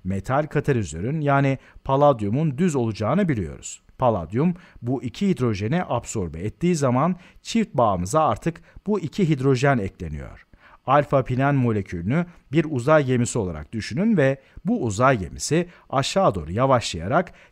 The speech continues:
kenetlenme istasyonuna yaklaşıyor. Ve uzay gemisinin kenetlenme istasyonuna yaklaşmasının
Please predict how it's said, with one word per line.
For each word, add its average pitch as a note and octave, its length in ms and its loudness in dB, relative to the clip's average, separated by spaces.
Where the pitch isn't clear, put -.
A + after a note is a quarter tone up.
kenetlenme D3 640 2
istasyonuna C3+ 640 0
yaklaşıyor. E2 680 -6
Ve B2 240 4
uzay A2+ 380 -2
gemisinin C3 640 0
kenetlenme D3+ 600 2
istasyonuna C#3 580 0
yaklaşmasının C3+ 880 0